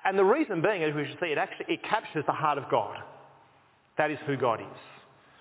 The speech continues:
But of course, the message of Micah is much more than just that beautiful, uh, diamond of a verse in six eight.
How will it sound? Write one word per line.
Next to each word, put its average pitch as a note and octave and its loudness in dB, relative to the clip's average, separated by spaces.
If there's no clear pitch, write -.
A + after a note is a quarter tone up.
But F3+ 4
of F#3 -4
course, G3+ 4
the G#3+ 4
message A#3 0
of F#3 4
Micah G3+ 2
is F#3+ 0
much A#3+ 0
more G3 8
than F3 0
just F3+ 0
that C#3 0
beautiful, D#3 6
uh, C3+ 2
diamond D3+ 0
of C3+ 4
a C3 2
verse B2+ 0
in B2 -8
six B2 -12
eight. G2+ -8